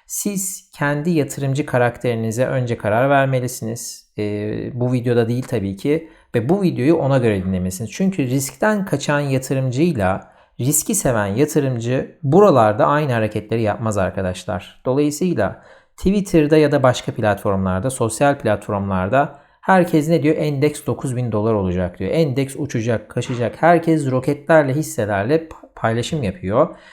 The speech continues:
Bu tipte hisseler sizin işinize yaramayabilir. Yani bu riskli profiller, riskli hisseler sizin işinize yaramayabilir. Çünkü yükselişi hızlı olan hisselerde çıkış da, düşüş de hızlı olur. Dolayısıyla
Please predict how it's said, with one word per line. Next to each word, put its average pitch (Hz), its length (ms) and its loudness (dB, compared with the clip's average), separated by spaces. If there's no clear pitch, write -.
Bu 190 560 2
tipte 151 340 -2
hisseler 135 720 -2
sizin 180 400 -4
işinize 135 400 -4
yaramayabilir. 107 920 -4
Yani 113 380 -4
bu 165 500 4
riskli 175 600 -2
profiller, 127 720 0
riskli 127 340 -4
hisseler 123 400 -2
sizin 120 220 -6
işinize 117 380 -4
yaramayabilir. 107 560 -2
Çünkü 135 220 -6
yükselişi 139 560 -2
hızlı 135 280 0
olan 107 240 2
hisselerde 135 760 0
çıkış - 560 -6
da, 123 280 -2
düşüş 165 400 -4
de 175 120 4
hızlı 123 380 -2
olur. 101 240 -2
Dolayısıyla 151 800 0